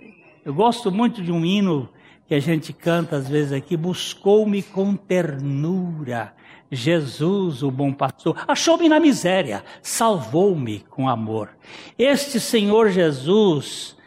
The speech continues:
não veio aqui fazer de nós fanáticos, veio aqui fazer de nós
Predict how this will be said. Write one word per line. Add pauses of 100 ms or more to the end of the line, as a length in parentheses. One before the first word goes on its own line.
(280)
não
veio
aqui
fazer
de
nós
fanáticos, (640)
veio
aqui
fazer
de
nós